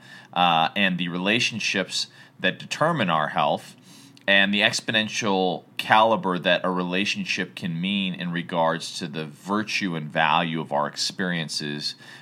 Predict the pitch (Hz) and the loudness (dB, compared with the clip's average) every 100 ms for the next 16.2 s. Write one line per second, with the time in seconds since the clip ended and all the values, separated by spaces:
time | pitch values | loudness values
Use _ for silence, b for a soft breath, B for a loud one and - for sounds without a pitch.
0 | B - 131 120 95 92 87 82 - 87 | B 0 2 4 4 2 0 -4 -4 -2
1 | 82 78 73 76 80 69 - - - B | 0 -2 -4 -8 -6 -8 -10 -20 -20 B
2 | B B - - 107 98 - 87 82 80 | B B -8 -4 0 -2 2 4 4 2
3 | - 95 98 107 104 92 90 82 80 90 | -2 0 4 4 4 4 4 0 -2 -2
4 | 85 - 131 - 104 90 92 90 92 92 | -2 -2 -4 -4 -2 0 0 0 -4 -6
5 | 101 - 85 80 80 78 80 - 80 73 | -6 -6 -4 -2 0 2 0 -2 -6 -6
6 | - 87 76 73 - 98 101 - - 92 | -6 -4 -2 -6 -4 -2 -2 -4 -6 -6
7 | 90 - 85 85 - 87 - - 85 80 | -6 -10 -6 -4 -2 -2 -2 -6 -2 -2
8 | 87 - 139 165 - 87 - 90 82 82 | -2 -2 -2 -2 -6 -6 -2 0 0 -2
9 | 80 90 76 76 69 - - - - - | -2 0 0 0 -4 -14 -16 -14 -14 -16
10 | - - 98 90 85 101 95 95 98 - | -12 0 2 2 0 4 4 4 0 -2
11 | 95 85 - 85 87 127 - 101 117 - | -4 -4 0 0 0 -4 -2 -2 -2 -2
12 | - 80 85 85 87 90 92 - 85 82 | -2 -2 -2 0 0 -4 -6 -6 -6 -4
13 | 82 - - 90 85 85 85 80 78 78 | -4 -4 -4 -2 -2 -4 -6 -6 -6 -6
14 | 90 85 85 82 78 76 78 78 - 92 | -4 -2 -2 -2 -6 -6 -4 -4 -6 -8
15 | - 92 - 87 - 76 - - 85 - | -4 -6 -6 -10 -2 -2 -2 -6 -6 -6
16 | 123 | -10